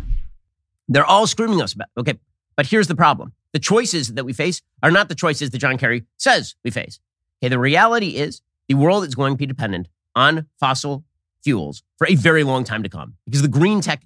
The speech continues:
just isn't there. And this is the part they just won't say. They say it behind closed doors, by the way. I've been in meetings with people, climatologists from M I T, from Caltech, who will tell you that the green revolution is not here. The tech just isn't here. But then if you say that publicly, they yell at you.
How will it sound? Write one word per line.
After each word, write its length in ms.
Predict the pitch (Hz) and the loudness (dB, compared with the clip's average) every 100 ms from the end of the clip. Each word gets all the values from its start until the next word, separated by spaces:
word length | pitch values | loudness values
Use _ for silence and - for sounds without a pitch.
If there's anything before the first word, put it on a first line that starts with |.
| 98 | -4
just 360 | 139 156 - - | 0 0 -2 -6
isn't 260 | 127 110 | -4 0
there. 280 | 147 214 85 - - | 2 0 -2 -8 -2
And 120 | 160 | 0
this 100 | 208 | 2
is 60 | 233 | 0
the 60 | |
part 220 | 160 160 | 0 0
they 80 | 151 | 0
just 200 | 139 139 | -2 -2
won't 180 | 143 117 | -4 -4
say. 200 | 87 67 _ _ _ - | -6 -10 _ _ _ -2
They 80 | 185 | 2
say 120 | 311 | 2
it 60 | |
behind 260 | 254 220 233 | 2 2 2
closed 200 | 214 185 | -2 0
doors, 180 | 226 165 | 0 2
by 100 | 120 | 0
the 60 | |
way. 100 | 98 | -2
I've 180 | 87 127 | -2 0
been 160 | 175 214 | 0 0
in 220 | 170 143 | 0 0
meetings 360 | 190 190 92 98 | 0 -2 -6 -6
with 120 | 160 | -4
people, 300 | 185 120 - | -4 -6 -4
climatologists 560 | 143 147 151 143 123 127 | -2 0 0 0 -2 -2
from 140 | 151 | 0
M 100 | 143 | 2
I 100 | 135 | 0
T, 160 | 123 117 | -2 -6
from 200 | - 117 | -6 -4
Caltech, 320 | 127 113 107 - _ - | -4 -4 -8 -10 _ 0
who 100 | 202 | 2
will 140 | 208 | 2
tell 240 | - 240 | 2 2
you 220 | 175 65 - _ _ _ | 2 -4 -14 _ _ _
that 100 | 156 | -2
the 60 | 170 | 0
green 380 | 143 165 220 214 | 2 2 2 2
revolution 520 | 160 143 151 180 170 | 0 0 -2 -4 -4
is 140 | 127 113 | -2 2
not 180 | 160 | 2
here. 260 | 156 170 - | 2 -6 -6
The 80 | - | -8
tech 220 | 123 190 - | -6 -6 -4
just 280 | - 170 - | -2 -2 -2
isn't 240 | 165 139 117 | -4 -2 -2
here. 240 | 151 - _ _ _ _ _ _ _ _ _ - | -4 -6 _ _ _ _ _ _ _ _ _ -4
But 140 | 170 | 2
then 200 | 185 143 | 2 0
if 100 | 98 | -4
you 60 | 117 | -4
say 140 | 156 | -2
that 120 | 143 | -2
publicly, 420 | 107 135 165 220 - _ _ | -2 -4 -4 -6 -8 _ _
they 80 | 156 | 0
yell 220 | 151 220 | 2 2
at 80 | 98 | -2
you. 180 | 82 | -8